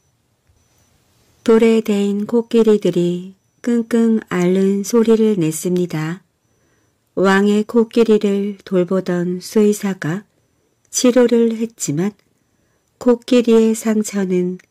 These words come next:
낫지 않았습니다.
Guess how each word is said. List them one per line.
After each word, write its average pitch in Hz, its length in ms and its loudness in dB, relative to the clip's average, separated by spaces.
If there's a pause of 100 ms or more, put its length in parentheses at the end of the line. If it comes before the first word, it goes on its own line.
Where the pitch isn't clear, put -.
(380)
낫지 185 920 -4 (120)
않았습니다. 175 1040 -4